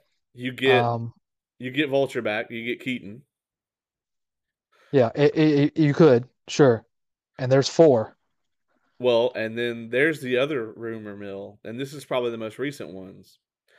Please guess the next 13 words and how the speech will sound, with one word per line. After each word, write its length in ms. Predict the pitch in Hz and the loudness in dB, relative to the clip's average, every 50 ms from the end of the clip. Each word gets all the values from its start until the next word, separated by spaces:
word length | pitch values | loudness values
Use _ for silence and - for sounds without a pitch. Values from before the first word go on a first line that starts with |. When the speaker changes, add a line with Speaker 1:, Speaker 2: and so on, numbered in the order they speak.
| _ _ _ _ _ _ _ _ _ | _ _ _ _ _ _ _ _ _
Speaker 1:
is 300 | 120 123 127 120 117 110 | -2 -2 -2 -2 -2 -6
that 380 | - 113 107 107 107 107 - _ | -6 -4 -4 -4 -4 -6 -10 _
Charlie 280 | - 123 123 127 139 147 | -8 -4 -4 -4 -4 -4
Cox 540 | 131 117 107 120 147 143 - - - _ _ _ _ _ _ _ _ _ _ _ _ _ _ _ _ _ _ - | -6 -6 -6 -6 -8 -10 -16 -20 -20 _ _ _ _ _ _ _ _ _ _ _ _ _ _ _ _ _ _ -16
will 140 | 110 107 | -14 -14
play 220 | - - 110 107 107 | -10 -8 -8 -8 -8
Matt 240 | 107 110 107 - 95 | -8 -10 -12 -12 -12
Murdock, 460 | 101 101 101 101 107 127 104 104 107 110 117 120 | -12 -12 -12 -10 -10 -10 -8 -6 -4 -2 0 2
A 120 | 123 123 | 2 2
K 320 | 123 123 127 127 123 123 120 | 2 4 4 2 2 2 0
A 40 | 113 | 0
Speaker 2:
Yes. 20 | |
Speaker 1:
Daredevil, 560 | 110 110 110 107 107 104 104 110 135 156 - | -2 -6 -6 -4 -4 -6 -6 -8 -12 -16 -18